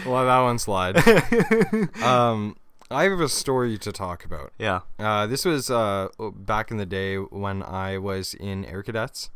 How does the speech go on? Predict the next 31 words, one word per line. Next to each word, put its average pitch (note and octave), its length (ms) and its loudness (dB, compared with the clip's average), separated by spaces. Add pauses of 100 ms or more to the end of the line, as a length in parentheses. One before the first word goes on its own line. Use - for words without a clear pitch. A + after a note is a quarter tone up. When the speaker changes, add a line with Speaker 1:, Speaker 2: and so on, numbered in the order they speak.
(140)
Speaker 2:
Mm-hmm. G#2 420 -12
Speaker 1:
Um, G2 600 -2
I G#2 120 -2
went A2+ 380 -4
to, G#2+ 480 -4
I G#2 80 -8
forget C#3+ 260 -8
where B2+ 160 -4
it G2+ 80 -4
was. G2+ 300 -4
It, G#2+ 120 -8
oh, C3+ 240 2
no, B2 200 2
it F#2 120 -4
was G#2+ 340 -2 (300)
Penhold, G#2+ 480 2 (160)
Alberta, G2 440 -4 (720)
Speaker 2:
Mm. F2+ 80 -8 (360)
Speaker 1:
uh, F#2 40 -4
for, F2+ 520 -2
uh, F2+ 200 -6
cadet A2 280 -4
camp, F2 260 -10 (580)
uh, F2 140 -10 (180)
I F2 120 -10
guess, - 320 -8
right? F2+ 200 -2
It G2+ 120 -6
was, G#2 180 -2
Speaker 2:
Yeah. F#2 80 -6
Speaker 1:
like, A2 220 -2